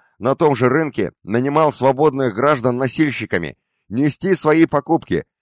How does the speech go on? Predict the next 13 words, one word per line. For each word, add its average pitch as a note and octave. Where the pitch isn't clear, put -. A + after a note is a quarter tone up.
а G#2
сам, A2
важно, A2+
шествовал C#3
налегке, B2+
указывая A2+
им A2+
дорогу C3+
и D3+
начальственно C3
покрикивая G#2+
на E2+
них. D#2